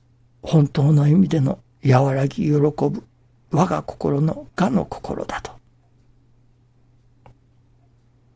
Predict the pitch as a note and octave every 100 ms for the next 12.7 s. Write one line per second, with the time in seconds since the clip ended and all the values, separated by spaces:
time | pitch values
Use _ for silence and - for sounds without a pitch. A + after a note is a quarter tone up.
0 | _ _ _ - - _ _ _ C3+ B2
1 | B2+ F3+ _ - A2+ - - _ - B2+
2 | C3+ F#3 - D3 D#3+ G#3 _ _ _ _
3 | _ _ _ _ _ _ _ _ _ _
4 | _ _ _ _ _ _ _ - - -
5 | - - _ _ - B2+ B2 B2 - _
6 | _ _ _ _ _ _ _ _ - -
7 | - C#3+ A#3 - _ _ _ _ _ D3+
8 | D3 - _ _ D3+ E3 D#3 - - _
9 | _ - _ _ _ - - F3 D#3 -
10 | F#3 F#3 F#3+ G#3 G#3 F3+ A3 - - _
11 | _ _ _ _ _ _ _ _ _ _
12 | _ C3+ C3+ C#3 C#3+ D3